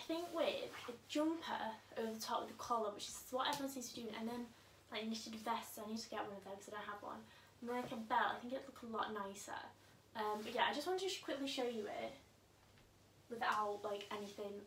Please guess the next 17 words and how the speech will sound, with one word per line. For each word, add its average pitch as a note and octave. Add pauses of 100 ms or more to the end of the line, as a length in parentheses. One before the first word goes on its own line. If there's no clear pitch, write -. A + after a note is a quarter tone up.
(120)
on G#3+
it. G3+ (320)
And A3+
I'm A#3
gonna A3
just A3
quickly C#4
pop C4
a A3+
jumper A3+
on G#3+ (600)
and G3+ (380)
see -
what G3+
that F3+
looks -
like. -